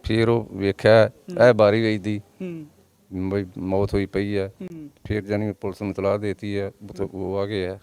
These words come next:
Speaker 2: ਹੂੰ।
Speaker 1: ਉਸ ਤੋਂ ਬਾਅਦ ਉਹਨਾਂ ਨੇ ਬਾਹਰ ਖੜਾਇਆ।
Speaker 2: ਅੱਛਾ, ਤੁਸੀਂ ਬਸ ਉਹ ਜਦੋਂ ਸਮੈਲ ਆਉਂਦੀ ਹੈ, ਤੁਸੀਂ ਫਿਰ ਉਦੋਂ ਇਕੱਠੇ ਹੁੰਦੇ ਹੋ ਸਾਰੇ?
Speaker 1: ਹਾਂਜੀ, ਉਦੋਂ,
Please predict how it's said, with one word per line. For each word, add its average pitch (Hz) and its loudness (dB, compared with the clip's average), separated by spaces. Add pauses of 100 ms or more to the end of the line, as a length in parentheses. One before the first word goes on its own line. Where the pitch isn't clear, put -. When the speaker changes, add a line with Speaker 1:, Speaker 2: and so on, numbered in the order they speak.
Speaker 2:
ਹੂੰ। 160 -12 (440)
Speaker 1:
ਉਸ - -20
ਤੋਂ 101 -10
ਬਾਅਦ 98 -2
ਉਹਨਾਂ 107 -2
ਨੇ 98 -4
ਬਾਹਰ 80 -6
ਖੜਾਇਆ। 92 -10 (680)
Speaker 2:
ਅੱਛਾ, 180 -2
ਤੁਸੀਂ 208 -4
ਬਸ 196 0
ਉਹ 208 8
ਜਦੋਂ 196 4
ਸਮੈਲ 185 2
ਆਉਂਦੀ 190 2
ਹੈ, 196 4
ਤੁਸੀਂ 190 -2
ਫਿਰ 196 2
ਉਦੋਂ 196 -2
ਇਕੱਠੇ 202 0
ਹੁੰਦੇ 175 2
ਹੋ 147 -2
ਸਾਰੇ? 160 -4 (180)
Speaker 1:
ਹਾਂਜੀ, 131 6
ਉਦੋਂ, 143 6